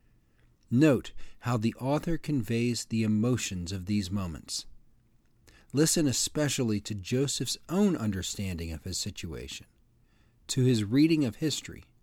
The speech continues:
and see if you agree with his statement, "It was not you who sent me here,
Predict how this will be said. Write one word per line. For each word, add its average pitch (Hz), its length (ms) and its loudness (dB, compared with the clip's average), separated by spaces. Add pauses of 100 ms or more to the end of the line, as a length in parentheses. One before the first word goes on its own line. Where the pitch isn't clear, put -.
(800)
and 127 220 2
see 151 300 2
if 117 240 -8
you 156 320 2
agree 107 320 0
with 113 160 -2
his 120 140 4
statement, 107 520 -2 (680)
"It 143 140 -4
was 143 220 4
not 139 240 2
you 143 300 2
who 110 180 -2
sent - 300 -4
me 95 180 -6
here, 95 340 -4